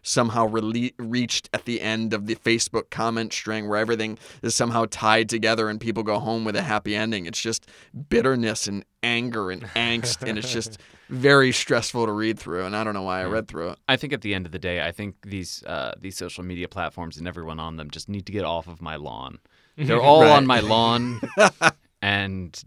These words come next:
Speaker 3: damn those kids. They're just sitting there on my lawn. I don't know what they're doing. They're, they're playing stickball or something, and I want them off my lawn.
Speaker 1: No, but the thing is, right, so if you went to,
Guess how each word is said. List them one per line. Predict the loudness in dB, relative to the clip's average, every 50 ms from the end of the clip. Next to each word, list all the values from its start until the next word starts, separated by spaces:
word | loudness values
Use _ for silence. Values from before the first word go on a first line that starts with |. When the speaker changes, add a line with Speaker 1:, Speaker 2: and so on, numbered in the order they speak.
| -20 -16 -8
Speaker 3:
damn | -4 0 0 0 0 2
those | 2 0 0 0 -4
kids. | -10 -8 -8 -6 -6 -6 -8 -8 -4
They're | -2 -2 -2
just | 0 -2 -2 -2
sitting | -2 0 0 0 0 0 0
there | 2 2 4 4
on | 2 2 0
my | -2 -2
lawn. | -2 -2 -2 0 0 -2 -2 -2
I | 0 2 2
don't | 2 2 0 -2
know | -2 -2 -2
what | -4 -4 -4
they're | -6 -6
doing. | -6 -6 -6 -6 -4 -6 -6
They're, | -4 -4 -4 -6 -6 -4
they're | -4 -4
playing | -4 -4 -6 -4 -4 -4 -8
stickball | -10 -10 -8 -10 -10 -10 _ -8 -8 -6 -6 -8 -10
or | -12
something, | -12 -12 -14 -14 -12 -12 -12 -12 -12 -14 _ _ _ _ -20 _ _ _ _ -14 -10
and | -8 -8 -6 -6 -4
I | -4 -4
want | -4 -4 -6 -6 -8
them | -8 -8
off | -8 -8 -10 -10
my | -12 -12 -12
lawn. | -12 -16 -18 -16 -16 -12 -2
Speaker 1:
No, | 4 4 6
but | 6 6 4
the | 4 -2
thing | 0 2 4 4 6 6
is, | 6 6 6 6
right, | 6 6 6 6 4 2
so | 4 4 4
if | 4 4
you | 2 4 4 6
went | 6 4 4 2 -2 -6 -2
to, | 0 2 2 2 0 -2